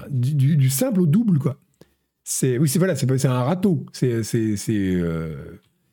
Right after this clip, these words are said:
très, très bizarre. Mais oui, je pense que ça inclut le marketing, parce que j'arrive pas à croire que un milliard de développement, ça me paraît gigantesque. Ça me paraît gigantesque. Ah oui, donc je suis d'accord, c'est une info pourrie. On est sur du Nutri-Score très, très bas, hein, euh, Ruvon.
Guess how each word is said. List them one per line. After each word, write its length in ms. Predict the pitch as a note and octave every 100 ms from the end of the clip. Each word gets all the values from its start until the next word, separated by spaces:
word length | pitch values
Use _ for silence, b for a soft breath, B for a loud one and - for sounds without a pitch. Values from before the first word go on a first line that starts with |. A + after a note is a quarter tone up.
| _ - - _ _ -
très, 180 | -
très 100 | G#3+
bizarre. 200 | C3+ D#3
Mais 80 | C#3
oui, 80 | D#3+
je 80 | C#3+
pense 200 | D3+ F3+
que 60 |
ça 140 | - D3+
inclut 160 | C#3
le 60 | D3+
marketing, 340 | C3 C3+ C3
parce 100 | A#2
que 60 | -
j'arrive 200 | A#2 A2+
pas 120 | E3
à 40 | C#3+
croire 280 | - C#3+
que 180 | - A2+ C#3 b b b -
un 100 | D#3+
milliard 440 | D#3+ D#3 D#3 C#3+
de 80 | A#2+
développement, 800 | A2+ C#3 C#3 C3+ C#3+ D#3+ F#3+ - _ _ _
ça 180 | - G#2+
me 80 |
paraît 320 | G2 A#2 D#3 -
gigantesque. 840 | G#2 G#2+ A#2 D#3+ C3+ B2+ - - _ _ _ _ _ _ _ _
Ça 140 | - G#2+
me 40 |
paraît 200 | F#2+ B2
gigantesque. 320 | B2+ B2 A2 -
Ah 60 |
oui, 100 | G3+
donc 100 | E3+
je 60 | C3+
suis 60 |
d'accord, 200 | E3+ G3
c'est 80 | D#3+
une 80 | D#3
info 180 | D3+ F3+
pourrie. 280 | E3+ D#3+ D#3+
On 120 | D#3
est 60 |
sur 140 | E3+ F3
du 100 | E3
Nutri-Score 480 | D#3+ - D3 F#3 F#3
très, 160 | -
très 160 | F3+ F3
bas, 160 | D#3
hein, 280 | C#3 B2 A#2
euh, 280 | A2 G2+ G2
Ruvon. 300 | G#2+ A#2 G#2+